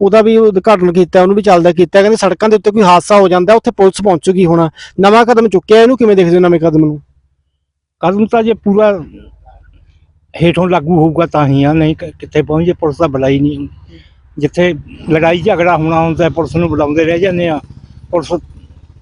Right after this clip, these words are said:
Speaker 2: ਬਾਅਦ ਚ ਆ ਜਾਂਦੀ ਆ, ਸਾਹਮਣੇ ਤਾਂ ਕੋਈ ਉਸ ਟਾਈਮ ਆਉਂਦਾ ਨਹੀਂ।
Speaker 1: ਹੂੰ।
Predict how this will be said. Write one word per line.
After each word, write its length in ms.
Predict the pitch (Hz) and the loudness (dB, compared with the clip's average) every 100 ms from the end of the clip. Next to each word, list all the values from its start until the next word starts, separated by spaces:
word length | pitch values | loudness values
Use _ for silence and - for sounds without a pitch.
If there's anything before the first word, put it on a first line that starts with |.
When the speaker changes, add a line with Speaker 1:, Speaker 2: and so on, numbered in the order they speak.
| - - - - | -20 -20 -20 -12
Speaker 2:
ਬਾਅਦ 220 | 143 165 | -4 -4
ਚ 100 | 180 | -2
ਆ 140 | 175 151 | -2 -2
ਜਾਂਦੀ 360 | 165 170 175 | -2 -2 0
ਆ, 180 | 165 127 - - - - - - - - - _ _ _ - | 0 -2 -10 -20 -20 -20 -20 -20 -20 -20 -20 _ _ _ -8
ਸਾਹਮਣੇ 280 | 156 180 220 | -4 -2 0
ਤਾਂ 140 | 208 | -2
ਕੋਈ 380 | 196 214 190 170 190 | -2 -4 -6 -8 -2
ਉਸ 160 | 180 | -2
ਟਾਈਮ 240 | - 190 185 | 0 -2 0
ਆਉਂਦਾ 260 | 180 180 | 0 -2
ਨਹੀਂ। 160 | 180 185 | -4 -6
Speaker 1:
ਹੂੰ। 420 | - _ 175 151 | -10 _ -14 -14